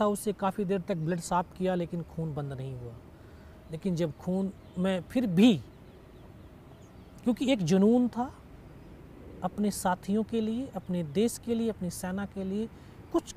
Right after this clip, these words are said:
कर गुजरने का। फिर भी मैं आगे बढ़ा, अपने उस साथी के पास गया जिस साथी के लिए मुझे भेजा गया था।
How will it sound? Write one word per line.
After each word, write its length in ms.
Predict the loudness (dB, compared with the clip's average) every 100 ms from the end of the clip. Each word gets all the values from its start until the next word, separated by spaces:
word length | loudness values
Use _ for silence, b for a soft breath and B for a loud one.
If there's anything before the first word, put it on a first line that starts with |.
| 4
कर 120 | 6
गुजरने 520 | 6 2 0 -2 -8
का। 200 | -10 -12 -14 -16 -18 -16 B B B B
फिर 200 | 4 8
भी 160 | 8 8
मैं 100 | 10
आगे 320 | 10 12 10
बढ़ा, 320 | 10 6 2 -4 -16 -18 -18 -18 -4 -2
अपने 240 | 4 4
उस 180 | 4 6
साथी 300 | 6 8 4
के 140 | 4
पास 300 | 6 6 6
गया 220 | 4 6
जिस 180 | 4 2
साथी 320 | 2 0 0
के 160 | 0 2
लिए 180 | 4 4
मुझे 220 | 4 2
भेजा 360 | 2 4 6 4
गया 240 | 0 -4
था। 180 | -10